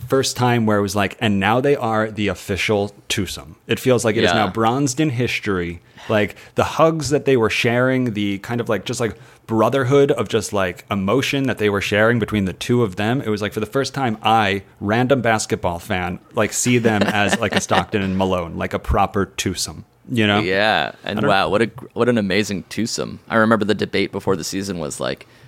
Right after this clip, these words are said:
Speaker 2: "Who's the, who's got the best duo?" And some people were like, "Paul George and Kawhi, the two best wings, and they
Speaker 1: Right.
Speaker 2: can play defense." Or,
Speaker 1: Right.
Speaker 2: like,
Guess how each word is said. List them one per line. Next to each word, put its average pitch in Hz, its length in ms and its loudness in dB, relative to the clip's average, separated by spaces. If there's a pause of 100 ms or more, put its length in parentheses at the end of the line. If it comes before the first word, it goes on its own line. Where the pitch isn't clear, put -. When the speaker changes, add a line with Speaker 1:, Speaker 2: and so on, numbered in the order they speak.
(320)
Speaker 2:
"Who's 131 260 0
the, 123 100 2
who's 120 140 -2
got 131 160 2
the 107 80 0
best 95 300 2
duo?" 95 420 4
And 76 120 -2
some - 160 -6
people 85 220 -6
were 85 80 -2
like, 73 160 -4
"Paul 82 200 0
George 95 240 -4
and 113 100 -2
Kawhi, 107 400 2
the 80 80 -8
two 95 220 -4
best 107 260 2
wings, 113 320 0
and 87 100 -4
they 82 60 0
Speaker 1:
Right. 87 100 -2
Speaker 2:
can 82 80 -4
play 98 140 4
defense." 98 640 -4
Or, 101 60 4
Speaker 1:
Right. 98 280 4
Speaker 2:
like, - 100 -20